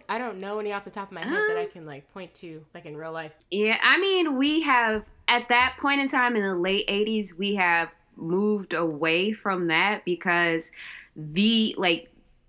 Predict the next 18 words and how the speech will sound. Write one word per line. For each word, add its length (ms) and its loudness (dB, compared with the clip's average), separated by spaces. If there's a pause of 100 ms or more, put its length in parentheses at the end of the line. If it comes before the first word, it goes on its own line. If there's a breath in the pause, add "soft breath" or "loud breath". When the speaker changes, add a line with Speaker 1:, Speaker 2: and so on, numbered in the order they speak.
(100)
Speaker 2:
the 460 2
up 180 2
and 160 2
coming 360 0
black 360 2
actors 680 2 (160)
were, 580 4
like, 220 0
if 80 -4
we're 100 4
doing 300 2
comedy, 720 2 (720)
it's 200 2
my 200 6
boy, 760 4 (1160)
Eddie 180 4
Murphy. 500 2 (600 loud breath)
Um, 560 2